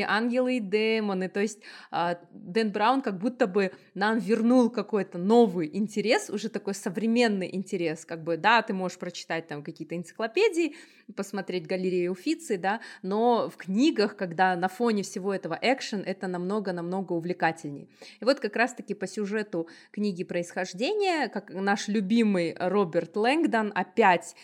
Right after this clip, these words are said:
не дают ему покоя, опять он расследует какое-то дело о каком-то сумасшедшем учёном, который оставил, а, какие-то знаки.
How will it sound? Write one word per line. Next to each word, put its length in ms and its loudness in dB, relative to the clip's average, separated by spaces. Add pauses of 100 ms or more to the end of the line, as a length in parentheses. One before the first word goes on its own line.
(160)
не 100 -2
дают 340 2
ему 220 -4
покоя, 360 0 (460)
опять 400 2
он 160 -4
расследует 720 0
какое-то 400 -2
дело 520 2 (260)
о 540 0
каком-то 500 -2
сумасшедшем 800 -4 (300)
учёном, 680 4
который 400 -2
оставил, 720 4 (280)
а, 160 -2
какие-то 400 -2
знаки. 600 -4